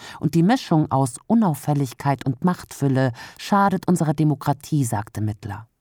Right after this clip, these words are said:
In den Top einhundert finden sich jeweils nur sechs Vertreter der Auto- und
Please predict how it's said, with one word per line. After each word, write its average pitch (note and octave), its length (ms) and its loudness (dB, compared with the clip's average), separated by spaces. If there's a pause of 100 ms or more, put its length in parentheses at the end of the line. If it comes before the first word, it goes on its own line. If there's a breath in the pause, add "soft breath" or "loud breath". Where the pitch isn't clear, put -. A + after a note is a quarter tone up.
(440)
In E3 140 4
den E3+ 160 4
Top F#3 220 0
einhundert F3 600 4
finden G3+ 360 2
sich F#3+ 240 0
jeweils G3 500 2
nur B3 500 6
sechs - 460 -4
Vertreter F#3 640 0
der D#3+ 200 0
Auto- D3 300 0
und - 160 2